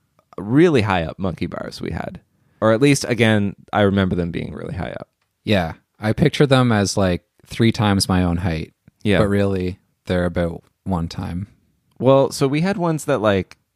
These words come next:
Speaker 2: my
Speaker 1: not
Speaker 2: adult height.
Speaker 1: <laughs> We had ones that not everybody could get up on top of 'cause it was just freestanding monkey bars. Like,
Speaker 2: Mm-hmm.
Speaker 1: um, so
Speaker 2: Yeah, I remember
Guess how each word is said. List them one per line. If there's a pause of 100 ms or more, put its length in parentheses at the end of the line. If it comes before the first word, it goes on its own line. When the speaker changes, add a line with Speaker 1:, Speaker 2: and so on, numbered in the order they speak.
(240)
Speaker 2:
my
Speaker 1:
not
Speaker 2:
adult
height.
Speaker 1:
<laughs> (420)
We
had
ones
that
not
everybody
could
get
up
on
top
of
'cause
it
was
just
freestanding
monkey
bars.
Like,
Speaker 2:
Mm-hmm.
Speaker 1:
um, (680)
so
Speaker 2:
Yeah,
I
remember